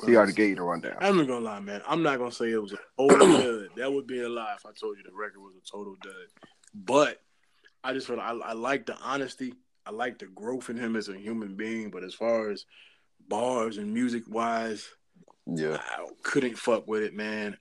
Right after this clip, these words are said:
Speaker 2: I'm going to give Offset a four. I'm going to give it a solid D for don't listen to this shit. It's, <laughs> it is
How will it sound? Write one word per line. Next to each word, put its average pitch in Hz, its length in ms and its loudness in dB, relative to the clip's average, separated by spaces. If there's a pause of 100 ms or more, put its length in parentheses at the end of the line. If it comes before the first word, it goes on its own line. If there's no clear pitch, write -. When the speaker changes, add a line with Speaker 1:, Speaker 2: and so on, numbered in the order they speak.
Speaker 2:
I'm 117 160 -6
going 110 240 -6
to 107 120 -8
give 104 380 -2
Offset 208 600 -6 (440)
a 120 260 2 (440)
four. 453 400 8 (140)
I'm 233 140 -4
going - 220 -2
to - 140 -10
give - 180 -2
it - 240 0
a 98 200 -6
solid 117 580 0 (640)
D 123 420 0
for 101 200 -10 (220)
don't 135 280 4
listen 139 300 4
to 110 100 -8
this 104 200 -8
shit. 98 260 0 (280)
It's, 113 220 6 (460)
<laughs> - 440 -4
it 156 160 6
is 135 280 -6